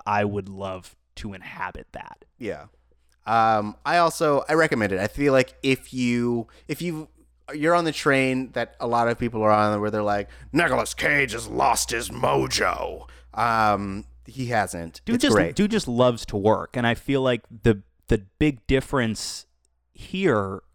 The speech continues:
Speaker 1: and it, this does happen, but I feel like a lot of filmmakers don't know how to harness the bigness of his choices.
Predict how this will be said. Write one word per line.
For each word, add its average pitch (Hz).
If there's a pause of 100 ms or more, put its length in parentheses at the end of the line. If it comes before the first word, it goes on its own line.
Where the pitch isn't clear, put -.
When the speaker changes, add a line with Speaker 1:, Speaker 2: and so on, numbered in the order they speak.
Speaker 1:
and 143
it, 131
this 147
does 240
happen, 107
but 131
I 135
feel 160
like 156
a 139
lot 123
of 135
filmmakers 127
don't 113
know 107
how 117
to 104
harness 107
the 101
bigness 101
of 95
his 92
choices. -